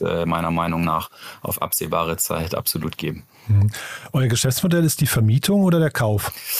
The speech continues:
Speaker 1: Ähm, unser Geschäftsmodell ist der Verkauf aktuell. Also wir sind gestartet mit dem Verkauf und, ähm, zweitausendfünfzehn haben mittlerweile zweitausend Systeme ungefähr im Markt und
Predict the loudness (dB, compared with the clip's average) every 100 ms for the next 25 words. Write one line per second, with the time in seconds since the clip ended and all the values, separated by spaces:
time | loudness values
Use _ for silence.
0 | -6 -2 -2 0 0 0 0 0 -2 -2
1 | 0 2 2 2 0 0 0 0 -2 -2
2 | -2 0 0 0 -2 -2 -2 0 0 0
3 | 2 2 2 0 0 -2 0 0 0 0
4 | 0 0 0 -2 -2 -2 0 0 0 -2
5 | -4 -6 -6 -10 -2 0 2 2 2 0
6 | 0 0 0 2 0 0 0 0 2 0
7 | 0 0 -2 0 0 0 0 0 2 2
8 | 2 2 2 0 0 -2 -2 0 0 2
9 | 0 0 0 0 0 0 0 0 0 2
10 | 2 2 0 -4 -4 0 2 2 0 -2